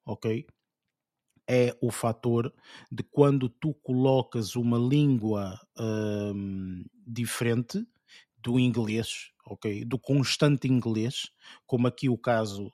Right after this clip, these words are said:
do, do, do, do chinês, tanto que eles falam chinês, mandarim, et cetera. Hum, e-, eu acho que isso salta muito mais e dá muito mais riqueza, eh, ao, ao, ao filme.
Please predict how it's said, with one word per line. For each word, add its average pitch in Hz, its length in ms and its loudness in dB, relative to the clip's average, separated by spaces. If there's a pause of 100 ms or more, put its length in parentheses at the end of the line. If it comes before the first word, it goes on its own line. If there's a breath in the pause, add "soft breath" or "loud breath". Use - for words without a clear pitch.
(120)
do, 107 280 -4
do, 104 220 -4
do, 98 580 -10
do 104 100 -10
chinês, 123 440 -4
tanto - 200 -14
que - 80 -14
eles 92 120 -12
falam 95 320 -12
chinês, 131 260 -6
mandarim, 107 460 0
et 95 100 -10
cetera. - 380 -8 (800 loud breath)
Hum, 117 600 -2 (360)
e-, 123 160 -4
eu 123 160 6
acho 123 240 2
que 135 120 -2
isso 131 380 -2 (580 soft breath)
salta 131 520 -2
muito 147 580 2
mais 123 560 2
e 120 80 -4
dá 110 180 -2
muito 120 400 -2
mais 110 460 -4
riqueza, 117 1120 2
eh, 113 240 0
ao, 104 500 -2
ao, 101 280 -4
ao 123 60 4
filme. 107 280 -2